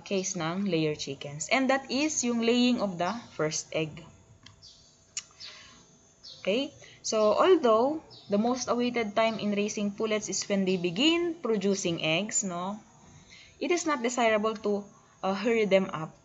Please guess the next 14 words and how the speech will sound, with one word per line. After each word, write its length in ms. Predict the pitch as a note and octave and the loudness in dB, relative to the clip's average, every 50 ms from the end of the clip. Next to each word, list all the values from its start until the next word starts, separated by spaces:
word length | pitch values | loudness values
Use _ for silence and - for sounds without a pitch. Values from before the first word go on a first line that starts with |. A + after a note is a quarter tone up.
| _ - - | _ -12 -12
to 40 | G3 | -8
production, 800 | - - G3+ G3+ F3+ F#3 F3+ - - - - - F#3 F3+ F3 E3 | -2 2 2 2 4 2 0 -2 -4 -8 -6 -4 -4 -4 -4 -6
no? 240 | D#3+ E3+ F3 F#3 G3+ G3 - | -6 -6 -6 -6 -8 -10 -6
Too 240 | - A3 A3 G3+ | -4 0 0 2
early 320 | - F3+ F#3+ F#3 F3+ F#3+ G#3 | 4 6 4 4 4 2 2
because, 400 | G3 G#3+ G#3 - G3+ G#3 C4 D4+ | 0 0 2 2 2 4 4 4
sabi 400 | - - - - - G#3 G3 F#3+ | 2 0 0 0 0 0 0 0
ko 160 | F#3+ G3 F#3+ | 0 0 -2
nga 200 | F#3+ F#3+ G3 G3 | -2 0 -2 -2
kanina, 280 | G#3 G#3+ A3 G#3+ G#3 G#3 | -2 -2 -2 -2 -4 -4
too 320 | G#3 - - D4 D4 C4 | -4 -2 -2 2 4 4
early 320 | - A#3 A#3+ B3 A#3+ A#3 | 4 4 4 2 0 -2
pr-, 240 | A#3 A#3 A3+ A#3 - | -2 -4 -4 -4 -4
maturity 800 | - G3+ G#3 G3+ G#3 - A#3 A3 A3 G#3+ G3+ - F#3 G3 A#3 A#3+ | -2 -4 -4 -4 -4 -4 -4 -2 -4 -4 -4 -2 -2 -2 -4 -6